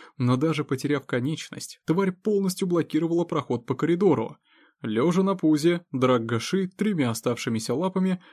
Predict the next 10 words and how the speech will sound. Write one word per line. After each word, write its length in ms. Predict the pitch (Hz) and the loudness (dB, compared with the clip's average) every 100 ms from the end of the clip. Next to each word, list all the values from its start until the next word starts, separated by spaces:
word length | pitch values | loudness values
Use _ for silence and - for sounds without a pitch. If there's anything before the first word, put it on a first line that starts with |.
| _ | _
мог 300 | 185 233 214 | 0 2 2
дотянуться 500 | 202 208 202 202 196 | 0 0 0 2 0
куда 260 | 196 139 127 | 0 2 2
угодно 720 | 143 170 156 127 127 127 123 - | 2 4 2 2 0 -6 -6 0
и 100 | 143 | 2
нанести 440 | 127 120 113 202 | 4 2 0 -4
смертельный 680 | 185 127 113 151 147 143 135 | -2 -2 -2 -2 0 0 0
удар. 480 | 165 147 165 117 - _ _ _ _ _ _ _ _ - | -4 0 0 0 -6 _ _ _ _ _ _ _ _ -4
Проскользнуть 720 | 135 120 - 123 139 143 - | -2 0 0 0 0 -2 -2
мимо 360 | 165 131 98 | -4 -4 -8